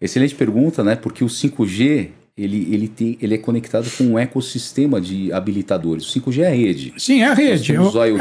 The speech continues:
Speaker 1: T,
Speaker 2: é,
Speaker 1: nós
Speaker 2: é,
Speaker 1: temos
Speaker 2: é o
Speaker 1: os
Speaker 2: canal
Speaker 1: drones,
Speaker 2: de
Speaker 1: realidade
Speaker 2: transporte.
Speaker 1: aumentada,
Speaker 2: É.
Speaker 1: virtual, computação de borda.
Speaker 2: É.
Speaker 1: O que nós vemos é uma cloudificação da rede cinco G.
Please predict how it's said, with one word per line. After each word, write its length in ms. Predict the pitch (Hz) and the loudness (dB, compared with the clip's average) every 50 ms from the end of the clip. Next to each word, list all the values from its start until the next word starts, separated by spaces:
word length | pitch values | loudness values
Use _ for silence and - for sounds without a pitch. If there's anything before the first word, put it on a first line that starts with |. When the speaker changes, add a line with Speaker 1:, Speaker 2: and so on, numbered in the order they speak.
| 262 196 | 2 2
Speaker 1:
T, 100 | - 135 | 4 4
Speaker 2:
é, 40 | 135 | 4
Speaker 1:
nós 160 | 117 101 - | 4 2 2
Speaker 2:
é, 80 | 254 196 | 2 2
Speaker 1:
temos 200 | 143 98 - 190 | 2 0 0 2
Speaker 2:
é 60 | 175 175 | 2 2
o 40 | |
Speaker 1:
os 60 | 165 - | 2 4
Speaker 2:
canal 260 | 233 262 269 269 247 | 2 2 4 4 4
Speaker 1:
drones, 160 | 180 135 123 | 4 2 2
Speaker 2:
de 60 | 123 | 0
Speaker 1:
realidade 340 | 120 107 107 - 156 - 95 | -2 0 2 2 2 2 2
Speaker 2:
transporte. 400 | 107 160 139 95 92 92 - 104 | 2 0 2 0 0 0 0 0
Speaker 1:
aumentada, 300 | 107 110 110 110 165 147 | 2 2 2 2 2 2
Speaker 2:
É. 80 | 127 123 | 2 0
Speaker 1:
virtual, 600 | 95 101 101 - - - 98 107 113 113 117 - - - _ _ | -4 -6 -8 -4 -2 0 2 2 2 0 -2 -6 -18 -20 _ _
computação 540 | - - 120 113 - 123 127 117 - - 123 | -4 -2 -2 -2 0 -2 -2 -2 0 0 0
de 100 | 107 110 | 0 0
borda. 420 | 87 80 80 78 78 78 - - - - - | -2 0 0 0 0 -2 -4 -14 -16 -6 0
Speaker 2:
É. 200 | 160 143 135 131 - | 0 0 0 0 -4
Speaker 1:
O 60 | 107 | -8
que 100 | - - | -6 -2
nós 220 | 147 151 135 101 85 | 2 2 2 2 0
vemos 480 | 85 110 123 123 107 92 87 87 - | -2 0 0 0 0 0 -2 -4 -2
é 80 | 87 104 | -2 0
uma 160 | 107 107 101 | 0 0 -2
cloudificação 1200 | - - 120 123 135 135 120 110 104 - - - 113 113 - 110 95 - - - - 107 107 117 | -2 0 0 2 2 2 0 -2 -6 -10 -6 -8 -6 -6 -4 -6 -6 -6 -8 -6 -4 -4 -4 -2
da 80 | 104 101 | -4 -4
rede 220 | 95 98 92 90 | -4 -4 -6 -6
cinco 280 | - - 101 - - 80 | -6 -6 -6 -6 -6 -12
G. 160 | 71 69 | -12 -12